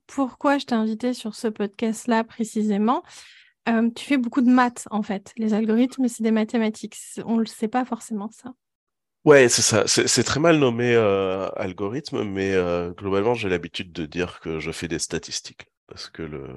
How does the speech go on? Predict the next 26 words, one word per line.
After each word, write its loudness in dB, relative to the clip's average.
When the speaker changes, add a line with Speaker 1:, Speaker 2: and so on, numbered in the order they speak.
Speaker 2:
le -12
corps 2
de -4
mon -4
travail, -2
c'est -8
juste -8
des -6
statistiques -4
qui -14
sont, -6
euh, -10
un 2
peu, 2
euh, 2
plus 0
avancées 4
que -10
ce -10
qu'on -6
s'imagine -2
quand -6
on -4
parle 0
statistique -6
normalement. -4